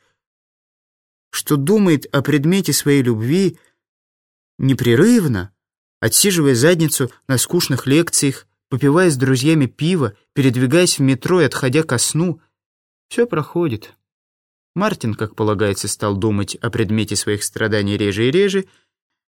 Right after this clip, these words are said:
завёл несколько лёгких, ни к чему не обязывающих романов.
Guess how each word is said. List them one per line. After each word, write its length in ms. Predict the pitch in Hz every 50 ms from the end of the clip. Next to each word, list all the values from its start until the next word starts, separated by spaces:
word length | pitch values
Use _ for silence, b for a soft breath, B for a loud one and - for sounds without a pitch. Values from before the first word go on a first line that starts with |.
| _ _ _
завёл 400 | - 101 107 127 143 180 196 196
несколько 440 | 180 180 165 - - 175 156 - 170
лёгких, 500 | 160 165 180 175 - - 165 147 - -
ни 80 | 147
к 80 | 139 -
чему 280 | - - 147 147 156 160
не 100 | 151 143
обязывающих 720 | 135 113 135 143 143 127 131 123 120 - - 120 - -
романов. 600 | 117 113 110 127 160 185 190 185 180 160 - -